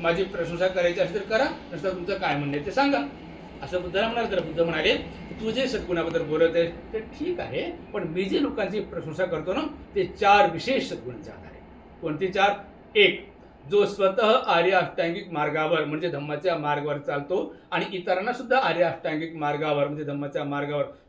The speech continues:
चालण्यासाठी प्रेरित, प्रोत्साहित करतो आणि त्याच्या प्रयत्नामुळं अनेक लोक आर्य अष्टांगिक मार्गावर आलेले आहेत. पहिलं सद्गुण. दुसरं सद्गुण,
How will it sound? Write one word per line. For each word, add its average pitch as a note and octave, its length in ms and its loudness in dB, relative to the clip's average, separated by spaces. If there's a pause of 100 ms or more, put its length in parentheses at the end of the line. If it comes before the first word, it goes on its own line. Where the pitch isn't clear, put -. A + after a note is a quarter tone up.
चालण्यासाठी D#3+ 400 -2
प्रेरित, D3 340 -2
प्रोत्साहित D3 580 -2
करतो A#3+ 440 0 (120)
आणि D#3+ 180 0
त्याच्या D#3 200 2
प्रयत्नामुळं G#3 600 0 (200)
अनेक G#3 340 -2
लोक F3 220 -2
आर्य E3 300 2
अष्टांगिक E3 480 -4
मार्गावर C#3+ 360 -2
आलेले C#3+ 400 -2
आहेत. G3 260 0 (340)
पहिलं F3+ 180 6
सद्गुण. B2 280 -4 (840)
दुसरं F3 260 0
सद्गुण, A3 400 0